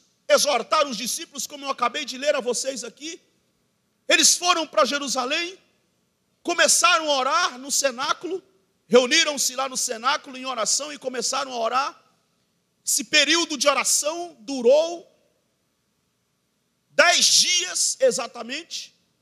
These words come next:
Por que dez dias? Porque Jesus morreu e ressuscitou na festa da Páscoa.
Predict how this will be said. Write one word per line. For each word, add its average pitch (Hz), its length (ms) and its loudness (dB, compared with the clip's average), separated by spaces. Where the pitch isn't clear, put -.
Por 277 200 -4
que 359 100 4
dez 269 240 4
dias? - 560 -2
Porque 269 380 6
Jesus 247 460 2
morreu 262 760 2
e 254 120 0
ressuscitou 277 840 6
na 277 140 0
festa 285 400 0
da 277 200 -10
Páscoa. 190 720 -2